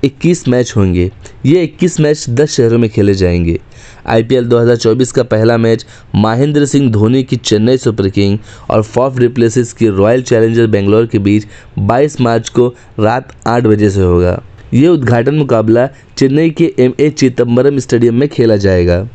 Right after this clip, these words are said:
जारी शेड्यूल के मुताबिक क्रिकेट फैंस को सत्रह दिनों के दौरान कुल चार डबल हेडर देखने को मिलेंगे। डबल हेडर मतलब एक दिन में दो मैच खेले जाएंगे।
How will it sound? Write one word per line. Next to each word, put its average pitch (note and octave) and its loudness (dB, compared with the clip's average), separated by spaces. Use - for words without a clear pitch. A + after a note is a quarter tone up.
जारी A#2+ 2
शेड्यूल D#3 0
के E3 0
मुताबिक A#2 0
क्रिकेट C#3+ 0
फैंस D#3 -2
को - 0
सत्रह D#3+ 0
दिनों D3 2
के C#3 0
दौरान A#2+ 2
कुल D#3 2
चार D3 0
डबल C3+ 0
हेडर A#2 2
देखने A#2+ 0
को C3 0
मिलेंगे। F#2+ 0
डबल D3+ 2
हेडर E3+ 0
मतलब E3+ -2
एक D3 2
दिन D3 0
में D3+ 0
दो B2 2
मैच A#2 0
खेले G2 0
जाएंगे। F2 0